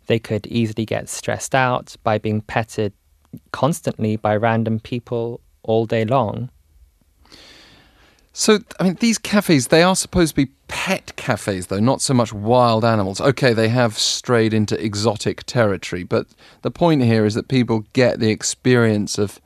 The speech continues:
Speaker 2: of petting a domesticated animal without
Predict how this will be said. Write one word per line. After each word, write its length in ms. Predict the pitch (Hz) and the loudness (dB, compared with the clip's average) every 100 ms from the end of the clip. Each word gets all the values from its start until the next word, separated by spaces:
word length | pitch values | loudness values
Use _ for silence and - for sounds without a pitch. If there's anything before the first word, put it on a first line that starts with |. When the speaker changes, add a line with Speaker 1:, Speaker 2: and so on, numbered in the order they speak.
| _ _ _ _ _ _ _ _ - | _ _ _ _ _ _ _ _ 0
Speaker 2:
of 340 | 104 104 101 - _ _ | 2 2 0 -12 _ _
petting 640 | - 123 - 113 90 113 123 _ _ _ _ | -6 -4 -2 -4 -2 -4 -8 _ _ _ _
a 120 | - 104 | -2 -2
domesticated 1080 | - 107 107 120 120 - 101 107 98 104 95 | 0 4 6 4 2 -4 -4 -2 -2 -2 -2
animal 440 | 90 92 92 107 | -2 -2 -6 -4
without 460 | 107 110 117 113 | -2 2 2 2